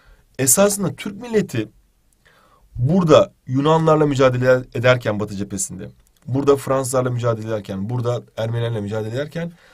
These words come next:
sadece kendi ülkesini kurtarmıyor. Tüm Doğu'yu kurtarıyor. Bu Atatürk'ün sözü. Yani burada yapılan müdafaa tüm Doğu'yu kurtarıyor. Tüm Doğu derken bu tarafta, dünyanın diğer tarafında biliyorsunuz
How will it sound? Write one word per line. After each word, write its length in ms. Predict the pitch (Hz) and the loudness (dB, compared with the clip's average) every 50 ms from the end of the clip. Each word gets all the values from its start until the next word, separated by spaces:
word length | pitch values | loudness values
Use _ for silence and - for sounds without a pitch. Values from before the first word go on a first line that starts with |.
| _ _ | _ _
sadece 440 | - - - 208 214 220 196 190 185 | -8 -2 2 2 2 2 2 -2 -2
kendi 240 | - 170 170 175 | -2 -2 -2 -2
ülkesini 320 | 165 160 170 156 165 160 139 | -2 -4 -6 -6 -6 -8 -10
kurtarmıyor. 500 | - - - 151 143 127 110 95 92 90 - _ _ _ _ _ _ _ _ _ _ _ _ _ - | -10 -8 -6 -4 -4 -4 -4 -6 -8 -12 -16 _ _ _ _ _ _ _ _ _ _ _ _ _ -8
Tüm 340 | - - 262 254 202 139 | -4 -2 2 2 4 4
Doğu'yu 300 | 123 127 120 123 139 165 | 4 4 4 2 2 0
kurtarıyor. 380 | 156 - 123 - - 98 95 98 | 0 -4 -8 -8 -6 -6 -4 -4
Bu 80 | 123 127 | -4 -4
Atatürk'ün 320 | 123 - 127 120 117 117 | -4 -6 -8 -6 -6 -6
sözü. 260 | 117 - 95 85 92 | -6 -8 -10 -8 -4
Yani 180 | 110 127 123 113 98 | -4 -2 -2 -2 -4
burada 300 | - 110 117 156 196 196 | -6 -6 -4 -2 0 0
yapılan 300 | 220 202 - 190 175 147 | 0 0 0 0 -2 0
müdafaa 480 | 135 131 135 151 156 160 - 208 202 196 | 0 0 0 0 0 0 -2 -4 -6 -6
tüm 260 | - - 202 185 160 | -4 -2 -2 0 0
Doğu'yu 240 | 143 135 131 127 120 | 0 0 -2 -2 -4
kurtarıyor. 280 | 120 - - 95 90 - | -6 -10 -12 -12 -12 -10
Tüm 200 | - 165 160 156 | -6 -4 -2 -2
Doğu 160 | 165 175 180 | 0 0 0
derken 380 | 185 180 175 - 202 208 208 - _ _ _ _ _ _ _ _ _ _ _ _ _ | 0 0 0 -4 -6 -6 -6 -10 _ _ _ _ _ _ _ _ _ _ _ _ _
bu 200 | 135 131 156 165 | -8 -8 -6 -2
tarafta, 440 | 165 160 151 147 - - 180 151 - 143 127 | 2 2 2 2 0 -2 -6 -6 -4 -4 -4
dünyanın 340 | 123 131 139 156 165 160 135 | -2 -2 0 0 0 0 0
diğer 240 | 127 135 147 160 160 | 0 2 2 0 0
tarafında 320 | - 147 131 131 127 120 | -2 -4 -4 -4 -6 -6
biliyorsunuz 420 | 123 135 135 123 - 156 180 185 | -6 -6 -6 -8 -8 -10 -10 -12